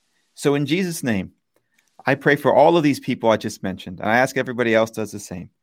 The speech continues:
We pray for all these people we just mentioned, and I say a special prayer for the people who are living in sin. We declare them to be free of those sins. Jesus came to,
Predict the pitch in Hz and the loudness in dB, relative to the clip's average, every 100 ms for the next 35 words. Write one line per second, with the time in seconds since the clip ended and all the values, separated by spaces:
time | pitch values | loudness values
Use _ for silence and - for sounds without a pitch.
0 | _ _ 127 127 160 - 127 143 185 175 | _ _ -8 -2 -2 2 2 4 2 0
1 | 165 156 151 123 120 123 123 - 101 95 | -2 -4 -2 -4 -4 -4 -4 -4 -6 -6
2 | 90 85 _ _ _ _ _ _ _ _ | -12 -16 _ _ _ _ _ _ _ _
3 | - 127 131 143 131 131 170 185 180 165 | -2 0 2 2 0 2 2 2 0 2
4 | 139 131 123 113 - 135 131 123 117 110 | 2 2 -2 -4 -2 -2 -2 -2 -2 -2
5 | 104 135 151 135 131 135 - 95 82 - | 0 0 2 0 0 -2 -2 -4 -4 -10
6 | _ _ _ _ _ _ _ _ _ _ | _ _ _ _ _ _ _ _ _ _
7 | _ _ _ _ _ _ _ _ _ _ | _ _ _ _ _ _ _ _ _ _
8 | _ _ _ _ _ _ _ - 139 190 | _ _ _ _ _ _ _ -4 -2 0
9 | 190 165 156 147 143 113 120 113 - 156 | 0 4 4 4 2 -2 -4 -4 -12 0
10 | 165 160 117 110 _ _ _ - 123 113 | 4 4 2 -6 _ _ _ -6 -4 0
11 | 120 113 117 101 98 143 175 170 160 - | 0 0 -2 -2 -2 0 2 0 -2 -2
12 | 143 131 120 117 - | -2 0 -4 -6 -8